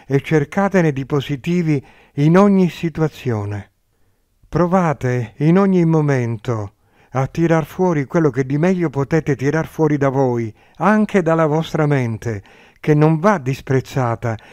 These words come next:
ma va pilotata in un certo senso. E se l'aprirete nei confini del vostro spirito collegato alla vostra anima,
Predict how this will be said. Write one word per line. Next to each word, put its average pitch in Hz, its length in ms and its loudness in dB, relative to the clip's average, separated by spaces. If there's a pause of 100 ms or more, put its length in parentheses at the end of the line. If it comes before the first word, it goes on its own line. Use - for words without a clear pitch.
(140)
ma 139 140 0
va 156 240 -2
pilotata 147 680 -2
in 127 120 -2
un 127 100 -2
certo 123 380 -6
senso. 110 640 -8 (1400)
E 139 160 0
se 196 220 0
l'aprirete 175 1120 2
nei 156 260 2
confini 165 640 2
del 143 200 0
vostro 147 520 -2
spirito 151 920 0
collegato 160 540 2
alla 139 120 2
vostra 143 420 0
anima, 135 600 2